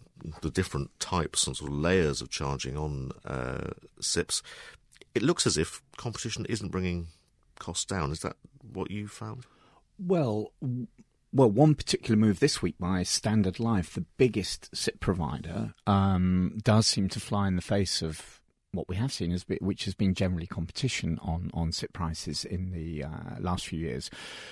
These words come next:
Speaker 2: Standard Life from January is introducing a seven hundred and fifty pound exit charge, which will only hit new customers and only for the first year. But even so, it's aimed at stopping people leaving quickly.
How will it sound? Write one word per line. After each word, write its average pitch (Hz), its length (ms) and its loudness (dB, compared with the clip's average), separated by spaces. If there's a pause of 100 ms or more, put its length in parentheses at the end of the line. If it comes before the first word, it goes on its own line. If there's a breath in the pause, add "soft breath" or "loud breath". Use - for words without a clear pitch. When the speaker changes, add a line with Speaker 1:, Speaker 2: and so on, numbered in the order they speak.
(140 loud breath)
Speaker 2:
Standard 139 400 6
Life 117 180 8
from 101 280 2
January 104 480 6
is 92 220 -2
introducing 101 500 0
a - 20 0
seven 104 360 2
hundred 98 320 6
and 95 120 4
fifty - 460 4
pound 85 420 2
exit - 260 -12
charge, - 400 -8
which 104 200 -6
will 110 100 4
only 147 160 4
hit 127 180 2
new 123 200 10
customers - 800 2 (240 loud breath)
and 110 120 4
only 113 240 8
for - 120 0
the 113 80 -4
first - 420 0
year. 98 260 0
But 104 200 0
even 127 260 4
so, 87 200 0
it's - 420 0
aimed 107 340 6
at - 140 -6
stopping - 420 0
people 95 400 -4
leaving 95 480 2
quickly. - 480 -4